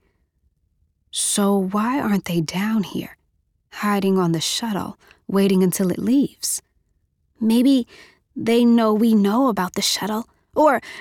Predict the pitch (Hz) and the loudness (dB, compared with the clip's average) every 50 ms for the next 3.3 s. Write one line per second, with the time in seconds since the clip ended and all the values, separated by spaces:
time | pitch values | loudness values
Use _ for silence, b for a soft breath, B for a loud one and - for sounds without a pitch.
0 | B B 262 233 240 240 262 285 277 262 269 262 233 233 b b b b b _ | B B 2 2 4 4 4 4 4 4 4 2 2 0 b b b b b _
1 | - 233 254 233 247 240 226 - - - 247 240 233 - - 233 220 214 233 247 | 0 0 2 2 2 2 2 0 0 -2 0 -2 -2 0 0 0 2 2 2 0
2 | 277 269 - - - 226 - - 240 226 220 226 220 220 202 - - - - - | 0 -2 -2 -2 -4 -4 -2 -2 -2 -2 0 0 0 0 -2 -2 -4 -6 -4 -2
3 | 311 311 - - - | -2 -2 -2 -4 -8